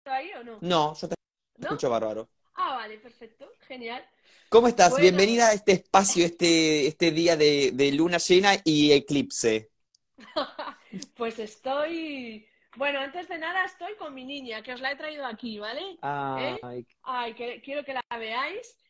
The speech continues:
Speaker 1: Y como estamos todos, pues, un poquito ahí, pues, no sé, con, de repente estoy muy tranquila, de, de repente me da un subidón, pues, un poco viviendo esta experiencia, ¿no? Pero feliz, feliz y encantada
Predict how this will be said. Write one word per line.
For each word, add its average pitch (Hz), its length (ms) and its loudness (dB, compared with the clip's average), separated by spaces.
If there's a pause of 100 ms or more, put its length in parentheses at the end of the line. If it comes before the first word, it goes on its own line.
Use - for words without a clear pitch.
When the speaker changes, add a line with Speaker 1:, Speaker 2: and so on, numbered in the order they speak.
(160)
Speaker 1:
Y 262 220 -10
como 269 200 -6
estamos 311 360 -12
todos, 320 360 -6
pues, 233 200 -12
un 330 100 -14
poquito 269 460 -6
ahí, 247 680 -6 (240)
pues, 220 300 -12 (200)
no 262 160 -8
sé, 226 220 -8
con, 208 260 -10 (220)
de 220 140 -4
repente 247 300 -6
estoy 285 200 -10
muy 262 220 -8
tranquila, 269 480 -4
de, 247 200 -8
de 214 80 -8
repente 233 320 -6
me 240 80 -6
da 233 100 -6
un 233 60 -8
subidón, 233 540 -6 (300)
pues, 214 200 -8
un 233 120 -8
poco 226 800 -2
viviendo 240 420 -6
esta 262 180 -6
experiencia, 214 720 -10
¿no? 214 240 -10 (200)
Pero 214 220 -6 (100)
feliz, 240 500 -6
feliz 240 320 -10
y 247 100 -10
encantada 220 840 -2